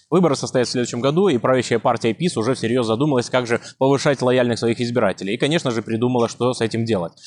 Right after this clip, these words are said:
Ну, во-первых, они придумали, что нужно сделать бесплатными медикаменты для детей, а также для проживающих в Польше старше шестидесяти пяти лет. Второе,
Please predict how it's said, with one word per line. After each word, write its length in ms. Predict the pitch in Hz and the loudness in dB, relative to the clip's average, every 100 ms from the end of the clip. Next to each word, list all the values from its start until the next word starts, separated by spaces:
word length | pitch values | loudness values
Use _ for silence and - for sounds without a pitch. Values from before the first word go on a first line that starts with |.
| - | -4
Ну, 140 | - 202 | 0 2
во-первых, 500 | 131 113 139 170 135 | 2 2 2 2 2
они 140 | 123 | 0
придумали, 460 | 127 127 139 139 127 | 2 2 2 2 0
что 360 | 113 120 117 | 0 0 2
нужно 320 | 110 127 120 113 | 2 0 0 0
сделать 280 | 110 117 | 2 2
бесплатными 560 | 104 113 - 180 175 131 | 2 -2 0 0 0 -2
медикаменты 560 | 117 110 110 117 127 110 | -2 -2 -2 -2 -4 -4
для 160 | 110 | -4
детей, 400 | 107 110 180 214 - _ | -4 -2 -2 -2 -8 _
а 100 | 113 | 0
также 300 | 143 127 123 | 0 0 -2
для 540 | 113 117 117 113 113 | 0 2 4 4 2
проживающих 580 | 104 120 120 117 113 117 | 2 0 2 2 0 -4
в 60 | - | -2
Польше 300 | 202 190 151 | 0 0 -2
старше 480 | - 160 165 160 - | 0 0 2 -2 -2
шестидесяти 640 | - 131 - 139 120 - 120 | -4 -4 0 -2 -2 -6 -6
пяти 240 | 117 135 | -4 0
лет. 280 | 123 90 - | 0 -2 -8
Второе, 520 | - 123 147 214 233 | -2 2 4 4 2